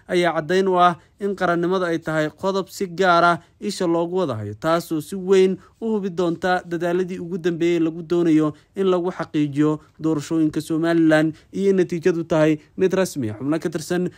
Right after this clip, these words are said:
guddiga doorashooyinka maxkamadda ayaa u yeertay, sidoo kale waxay dalbatay in dhammaan la soo hordhigo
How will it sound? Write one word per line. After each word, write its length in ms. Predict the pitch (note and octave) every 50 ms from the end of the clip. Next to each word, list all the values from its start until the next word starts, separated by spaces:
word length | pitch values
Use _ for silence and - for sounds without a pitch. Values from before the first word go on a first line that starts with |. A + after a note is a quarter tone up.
| _ _ -
guddiga 280 | F#3 G3+ F3 G3 F#3 F3
doorashooyinka 640 | D3+ E3 E3 D#3+ D#3 - F#3 F3+ F3+ E3+ E3+ F3 E3+
maxkamadda 480 | D#3+ D#3 C#3+ - - E3 E3+ F3 D#3+ E3 D#3+
ayaa 140 | D#3+ D#3+ D#3 E3+
u 60 | F3+
yeertay, 420 | F#3 F3 F3 E3+ - F3+ F3+ F3+ F3 - - _
sidoo 280 | - - F#3+ F#3+ F3+ E3+
kale 180 | - F3 E3+ E3+ E3
waxay 180 | E3 E3 D3+
dalbatay 540 | C#3+ D3 D3 C#3+ C#3+ D3+ D3 - F3 E3+ E3+
in 160 | F3 E3+ E3+
dhammaan 400 | D#3+ D#3+ D3+ E3 E3 F3 F3+ F3+
la 60 | F3
soo 180 | D#3+ - F3 D#3+
hordhigo 460 | D#3+ F3 E3+ E3 D#3+ D3 D3+ D3+ D3+